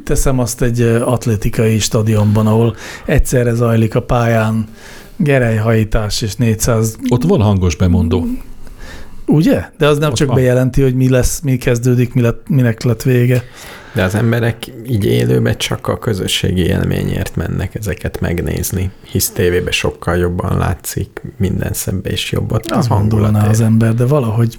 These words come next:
Speaker 2: Nem.
Speaker 1: talán mégsem.
Speaker 2: Jobb
Speaker 1: Pedig
Speaker 2: élőben.
Speaker 3: De nem csak az ember, egyedül is jobb élőben? Tehát ha kimész egy tök üres
Speaker 2: Még így nem
Speaker 3: stadionba,
Speaker 2: voltam.
Speaker 3: most azt hiszem lesz lehetőség.
Speaker 2: Most lenne lehető-,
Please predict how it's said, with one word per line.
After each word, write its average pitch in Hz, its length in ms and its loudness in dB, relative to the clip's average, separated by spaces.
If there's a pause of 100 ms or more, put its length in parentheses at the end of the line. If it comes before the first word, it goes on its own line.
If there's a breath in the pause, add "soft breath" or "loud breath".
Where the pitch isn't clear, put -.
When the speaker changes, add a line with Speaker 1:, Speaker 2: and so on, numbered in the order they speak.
(140)
Speaker 2:
Nem. 127 220 2
Speaker 1:
talán 123 300 0
mégsem. 101 680 -2 (320)
Speaker 2:
Jobb 113 200 4
Speaker 1:
Pedig 113 160 -2
Speaker 2:
élőben. 107 380 -4 (800)
Speaker 3:
De 92 160 -2
nem 92 160 0
csak 110 160 -4
az 98 120 0
ember, 98 320 0
egyedül 98 380 -2
is 117 240 -2
jobb 120 200 0
élőben? 95 600 0
Tehát 95 220 -2
ha 104 160 -2
kimész 104 440 -2
egy 98 100 -2
tök - 280 -6
üres 147 140 0
Speaker 2:
Még 131 120 2
így 139 80 2
nem 139 80 2
Speaker 3:
stadionba, 113 240 2
Speaker 2:
voltam. 95 340 -2 (920 loud breath)
Speaker 3:
most - 320 -2
azt - 120 -2
hiszem 98 260 -2
lesz 98 220 0
lehetőség. 92 460 0
Speaker 2:
Most 104 180 2
lenne 107 180 -2
lehető-, - 420 -2